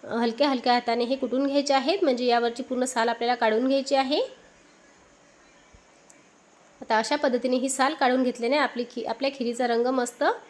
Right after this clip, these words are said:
अ, पांढरा येतो, म्हणजे पांढरी शुभ्र अशी आपली खीर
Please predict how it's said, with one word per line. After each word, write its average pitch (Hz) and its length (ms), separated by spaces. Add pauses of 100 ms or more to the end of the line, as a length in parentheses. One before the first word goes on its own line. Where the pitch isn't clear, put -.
(320)
अ, 226 260
पांढरा 233 420
येतो, 294 280
म्हणजे 302 420 (280)
पांढरी 240 280
शुभ्र 262 260
अशी 269 180
आपली 247 260
खीर 240 180